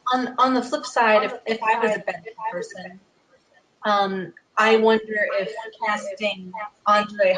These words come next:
Holland, who's a well-known actor as Principal Jenkins, might have been paving the way for just maybe, maybe if we wanna do a Wind in the Door, we could bring him back.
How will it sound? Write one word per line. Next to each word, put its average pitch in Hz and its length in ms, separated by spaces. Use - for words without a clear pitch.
Holland, - 440
who's 427 260
a 208 120
well-known 202 460
actor 180 460
as - 200
Principal 185 760
Jenkins, - 200
might 214 200
have 208 260
been 196 200
paving 190 440
the 180 100
way 175 420
for 175 320
just 466 300
maybe, 285 440
maybe 262 300
if 196 160
we - 140
wanna 175 260
do 185 180
a 185 60
Wind 190 180
in 185 40
the 180 100
Door, 180 400
we 180 120
could - 260
bring - 240
him 196 220
back. - 500